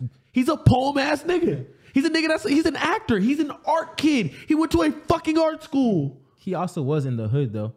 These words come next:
Speaker 2: He was just like cracking mom. I'm not even gonna get into Black Panther ties. He did actually shoot a
Speaker 1: No, no,
Speaker 2: cop.
Speaker 1: okay, okay. He was an art kid with, with, he was an art kid.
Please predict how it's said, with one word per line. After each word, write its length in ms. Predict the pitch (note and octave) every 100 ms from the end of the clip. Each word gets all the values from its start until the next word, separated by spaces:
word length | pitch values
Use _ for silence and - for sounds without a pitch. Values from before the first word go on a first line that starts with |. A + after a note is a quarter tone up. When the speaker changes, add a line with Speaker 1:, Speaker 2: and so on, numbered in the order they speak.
| _
Speaker 2:
He 140 | -
was 160 | D#3 E3+
just 100 | C#3
like 200 | C3 A2+
cracking 420 | - B2+ B2+ G#2
mom. 320 | G#2+ A#2+ A2+ A2 _ -
I'm 60 |
not 60 | D#3
even 100 | C3
gonna 80 | B2+
get 120 | A#2+ A2+
into 140 | A2
Black 280 | G#2 A#2 -
Panther 300 | B2+ B2+ G#2+
ties. 380 | - G2+ G2+ - _
He 120 | -
did 220 | C3 E3+ D3
actually 400 | C#3+ C#3+ C#3 B2
shoot 220 | - C#3+
a 20 |
Speaker 1:
No, 120 | C#4+
no, 160 | D4 B2+
Speaker 2:
cop. 80 | C4
Speaker 1:
okay, 140 | D4
okay. 120 | A#3+ A3
He 120 | A#3+
was 100 | A3
an 60 | -
art 240 | A3 G#3+
kid 120 | A#3+
with, 200 | G3+ F3+
with, 240 | F#3 E3+ E3+
he 80 |
was 140 | G3 F#3
an 80 | -
art 240 | F3+ D4+
kid. 320 | B3+ A#3 A3+